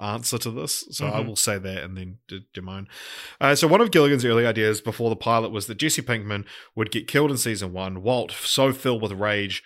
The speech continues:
Speaker 1: with the drug dealer responsible, would go out for revenge. Walter would lock him up in a basement, torture him every day, removing his toes one by one and cauterizing the wound with a blowtorch so he wouldn't bleed out.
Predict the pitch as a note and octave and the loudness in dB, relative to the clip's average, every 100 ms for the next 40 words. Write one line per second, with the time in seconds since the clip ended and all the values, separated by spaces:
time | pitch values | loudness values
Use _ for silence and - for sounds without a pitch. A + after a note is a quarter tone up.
0 | _ G#2 G2+ G2 A#2+ A2+ A2 G#2 F#2+ F#2 | _ -12 -10 -4 -2 -2 -2 -4 -4 -6
1 | A#2 B2+ A2 G2 F#2+ A2 G#2+ F#2+ - G2+ | -4 -4 -4 -8 -6 -4 -2 -4 -6 -8
2 | F#2 B2 C3+ C3+ - - - C#3 C3 A#2+ | -6 -4 -4 -6 -10 -18 -2 -2 0 -2
3 | A2 C#3+ D#3+ D#3+ C3 B2 G2+ G#2 G#2 - | 2 2 2 2 0 0 -2 -2 -2 -4
4 | G2 - C#3 C#3+ C3 A#2+ C3 A#2 G#2 G2 | -8 -2 0 0 -2 -2 -4 -4 -4 -4
5 | G2 G2+ A2+ B2+ C3 A2+ - - G#2+ G2+ | -4 -4 -4 -2 -2 -4 -4 -4 -4 -4
6 | G#2 A2+ A2+ G#2+ G2 G2 F#2+ G2 G2 A#2 | -4 -4 -2 -4 -4 -8 -8 -10 -6 -2
7 | A#2+ A#2 A2+ G#2 G#2 G2 G2+ F#2+ F#2+ F2+ | 0 0 -2 -4 -8 -8 -8 -8 -10 -4
8 | A2 A#2+ A#2 - - F#2+ F#2+ F#2+ F#2+ - | -2 -2 -4 -6 -8 -8 -8 -10 -10 -10
9 | G2 G2+ G#2+ - | -8 -6 -6 -8